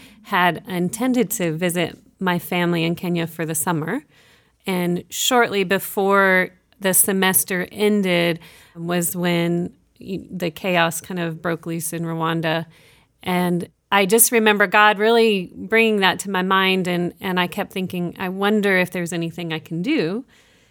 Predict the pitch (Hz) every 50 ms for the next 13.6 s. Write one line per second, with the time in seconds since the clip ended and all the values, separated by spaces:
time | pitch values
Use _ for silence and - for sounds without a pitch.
0 | _ _ _ _ - 202 190 180 185 180 - - - - 233 220 214 214 - 226
1 | 208 196 190 196 208 202 190 170 - _ _ _ _ _ - 214 214 226 226 -
2 | - 208 190 180 175 - 185 170 - - 247 233 202 208 180 170 170 180 170 160
3 | - - - 190 180 170 - - 175 175 170 165 156 151 156 - - - - 214
4 | 160 160 156 175 190 - - - - _ _ _ _ _ _ _ _ _ - 185
5 | 175 175 175 175 175 175 - - - 233 214 202 202 196 226 233 220 - 208 196
6 | 190 175 208 196 196 202 196 185 185 190 208 208 202 196 180 180 185 - - 196
7 | 202 208 214 208 208 - 202 202 - 196 185 185 180 180 185 180 185 180 - -
8 | - - - - - 208 190 185 180 180 170 175 180 175 165 - - - _ -
9 | - _ _ _ - 190 185 175 170 170 170 165 196 220 262 240 190 175 165 165
10 | 180 180 - - - - _ _ _ _ _ _ - - - 240 220 220 262 262
11 | 247 - - 247 214 - - 214 208 - - 208 196 190 190 - 196 185 180 -
12 | 202 190 185 185 - - 185 175 - - - 214 196 - - 175 - 226 202 170
13 | 175 - 175 170 185 180 180 170 170 - - -